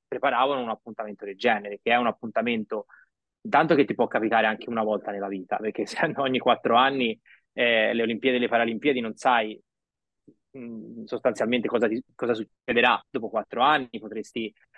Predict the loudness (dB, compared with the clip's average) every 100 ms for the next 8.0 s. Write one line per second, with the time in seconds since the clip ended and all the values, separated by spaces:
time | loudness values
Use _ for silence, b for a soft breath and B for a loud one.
0 | B -4 -2 2 4 4 2 0 0 0
1 | 0 -2 -10 -6 -2 -2 0 0 -2 -8
2 | -10 -10 -10 -6 -2 2 2 2 0 -4
3 | -2 -2 -4 -2 -2 -2 -4 -4 0 2
4 | 2 0 _ _ -2 0 0 -2 -4 -4
5 | -6 -2 2 2 0 -2 0 0 -6 _
6 | -6 -6 0 0 0 0 2 2 2 2
7 | 2 2 0 -2 -2 -2 0 0 -2 _